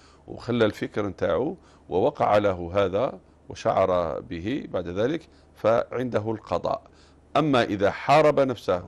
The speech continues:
وبعدها كما رأي تقول السيدة خديجة،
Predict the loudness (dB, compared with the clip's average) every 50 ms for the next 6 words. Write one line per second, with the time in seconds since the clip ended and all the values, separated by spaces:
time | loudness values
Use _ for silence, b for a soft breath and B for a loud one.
0 | -12 -12 -12 -8 -4 -2 0 2 2 2 2 0 -2 -2 -4 -4 -2 0 0 0
1 | -2 -4 -4 -2 -2 -2 -4 -4 -6 -4 -4 -4 -2 -2 -2 -2 -2 -4 _ B
2 | B B B B B -4 -2 -2 -2 -2 0 0 -2 -2